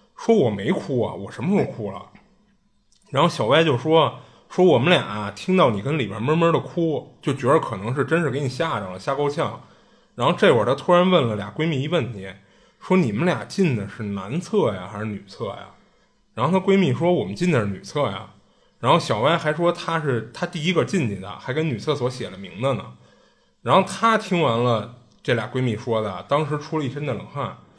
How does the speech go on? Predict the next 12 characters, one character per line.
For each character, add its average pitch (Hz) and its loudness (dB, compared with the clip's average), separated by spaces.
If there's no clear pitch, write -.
她 165 2
说： 170 4
“可 - -2
我 113 0
刚 139 -2
才 135 -2
进 131 -4
去 104 -6
的 98 -8
是 104 -14
男 101 -8
厕。” 120 -8